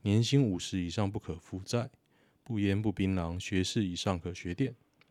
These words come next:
要除毛。除毛欸。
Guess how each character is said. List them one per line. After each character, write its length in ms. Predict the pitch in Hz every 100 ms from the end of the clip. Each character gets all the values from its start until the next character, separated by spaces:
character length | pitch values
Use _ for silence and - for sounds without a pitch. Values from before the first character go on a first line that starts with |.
| _ _ -
要 120 | 135
除 260 | - - 104
毛。 400 | 135 85 113 131 _ _ _ _ _ _ _ _ _ _ _ _ _ _ _ _ - _ _
除 380 | - - - 101
毛 480 | 135 156 92 82 82
欸。 240 | 80 69